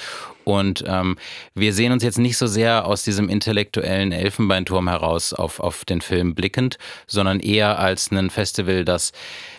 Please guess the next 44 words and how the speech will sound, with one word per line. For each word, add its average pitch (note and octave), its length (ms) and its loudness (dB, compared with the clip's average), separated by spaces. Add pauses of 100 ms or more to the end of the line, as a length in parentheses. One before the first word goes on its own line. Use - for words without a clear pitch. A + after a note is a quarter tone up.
(160)
ähm, G#2 220 2
die A#2+ 140 0
Idealvorstellung C#3 640 2
ist A2 80 -2
eigentlich G#2+ 340 0
die, A#2 220 2
dass, A2 360 0
ähm, G#2 300 0
eine G#2 100 2
Person, G#2 360 0
die G2+ 60 0
sich G2 180 -2
mit G#2 120 0
den F#2 120 0
Diskursen, A2+ 440 0
mit G2 120 -2
denen F#2+ 160 0
wir G2 80 2
uns G2+ 100 -2
auseinandersetzen, F#2+ 720 0
noch F#2 140 0
nicht B2 160 0
so - 80 -2
viel A#2+ 240 -2
auseinandergesetzt G2+ 680 0
hat, F2+ 120 -4
die - 60 -6
kommt G#2+ 260 -2
im, G2 240 -2
im, - 240 -2
im G2 100 -2
besten G#2+ 300 -2
Fall G#2 160 0
in F#2+ 100 -2
eines F#2 260 -2
unserer F2+ 300 0
Programme G2 500 0
rein G#2 240 2 (440)
und, G2 420 0
ähm, F#2 320 0 (220)
wird G2 220 0
empowered, A2+ 760 0
wird F#2+ 240 0
unterhalten, A2 760 2